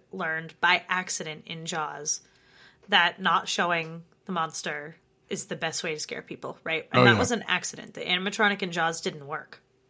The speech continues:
Speaker 2: Yep.
Speaker 1: It was, they were supposed to see the shark all the time, and it was like, "Uh, it's broken. Let's just never show the shark."
Speaker 2: Yeah, they're like,
Speaker 1: And
Speaker 2: "Why don't we just, like, know that he's there?" Or they used camera work. That was another thing. Like, they used camera work brilliantly for you, like, "Oh, shit, dude, like, it's around here."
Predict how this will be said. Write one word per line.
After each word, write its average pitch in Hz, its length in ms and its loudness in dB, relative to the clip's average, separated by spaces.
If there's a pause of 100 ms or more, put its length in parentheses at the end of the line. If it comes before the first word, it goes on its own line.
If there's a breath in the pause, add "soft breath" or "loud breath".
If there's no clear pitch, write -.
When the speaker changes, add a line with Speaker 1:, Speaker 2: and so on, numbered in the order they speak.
(120)
Speaker 2:
Yep. 143 80 8
Speaker 1:
It 180 40 4
was, 185 140 -2
they 196 140 2
were 185 80 2
supposed 202 320 4
to 208 80 0
see 208 160 2
the 185 80 0
shark 196 260 2
all 185 80 0
the 165 80 -4
time, 147 400 -2
and 185 100 0
it 175 80 -2
was 165 140 -6
like, 165 240 -4
"Uh, 180 60 0
it's 175 320 -2
broken. 160 340 -6
Let's 160 220 -8
just 165 160 -10
never 151 160 -6
show 147 140 -10
the 143 80 -16
shark." - 260 -10 (260 loud breath)
Speaker 2:
Yeah, 123 120 4
they're 95 160 6
like, 101 80 6
Speaker 1:
And 110 100 8
Speaker 2:
"Why 113 80 8
don't 131 100 4
we 170 80 4
just, 170 220 4
like, 127 120 6 (280)
know 120 380 6
that 117 140 4
he's 110 280 0
there?" 101 260 2
Or 165 60 10
they 156 120 8
used 160 280 8
camera 139 320 8
work. 104 220 2
That 143 100 10
was 147 140 6
another 120 260 4
thing. 113 160 -4
Like, 110 140 2
they 139 60 8
used 139 440 6
camera 123 380 6
work 113 240 6
brilliantly 123 640 4
for 139 180 -2
you, 123 120 4
like, 117 200 2
"Oh, - 120 -2
shit, - 340 2
dude, - 220 -18
like, - 160 -18
it's - 120 -4
around 107 520 2
here." - 320 -4